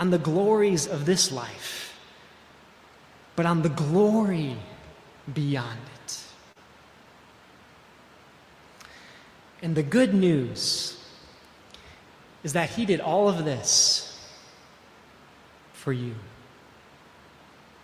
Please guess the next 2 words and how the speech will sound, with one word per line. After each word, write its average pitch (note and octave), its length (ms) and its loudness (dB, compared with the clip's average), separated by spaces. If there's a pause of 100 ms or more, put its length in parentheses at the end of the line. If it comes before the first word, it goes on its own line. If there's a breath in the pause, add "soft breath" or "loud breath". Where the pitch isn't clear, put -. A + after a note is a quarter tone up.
(3250 loud breath)
The E3 80 0
great F#3 680 0